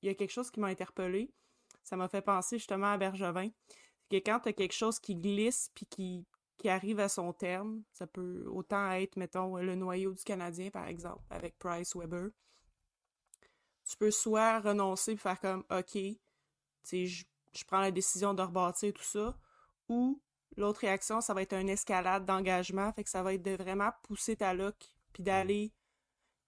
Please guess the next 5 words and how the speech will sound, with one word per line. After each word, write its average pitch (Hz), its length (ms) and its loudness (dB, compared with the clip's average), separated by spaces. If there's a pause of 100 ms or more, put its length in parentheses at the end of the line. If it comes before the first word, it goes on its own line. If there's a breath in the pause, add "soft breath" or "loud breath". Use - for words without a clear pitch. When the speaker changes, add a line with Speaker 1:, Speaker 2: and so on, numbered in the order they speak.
(120)
Speaker 1:
Puis 196 160 -4
souvent, 220 420 6
l'escalade 208 460 2
d'engagement, 202 680 0
c'est, 190 360 -4